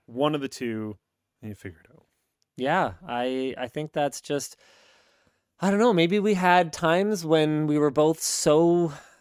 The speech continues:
Speaker 2: dependent on each other that we didn't really have a choice. And then I, I guess you just, you know, you're, you're forged in that, <laughs> um, in that fire.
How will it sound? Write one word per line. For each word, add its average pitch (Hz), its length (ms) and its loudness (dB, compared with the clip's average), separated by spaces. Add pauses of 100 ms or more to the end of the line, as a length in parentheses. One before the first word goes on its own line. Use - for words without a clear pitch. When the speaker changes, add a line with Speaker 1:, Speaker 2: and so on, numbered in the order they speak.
(120)
Speaker 2:
dependent 143 540 -4
on 165 140 0
each 175 200 -6
other 165 220 -2
that 170 160 -6
we 127 100 -6
didn't 135 220 -8
really 156 180 -4
have 131 240 -2
a 104 40 -12
choice. 165 640 -6 (680)
And 135 240 0
then 127 600 -2 (1500)
I, 127 260 0
I 135 100 0
guess 143 380 -2
you 135 160 -8
just, 127 420 -8 (380)
you 131 140 -8
know, 123 60 -4
you're, 120 360 -4
you're 123 180 -8
forged 135 540 -2
in 135 140 -2
that, 147 300 -2 (300)
<laughs> - 240 -20 (160)
um, 160 200 0 (560)
in 165 120 -4
that 156 220 2
fire. 165 520 2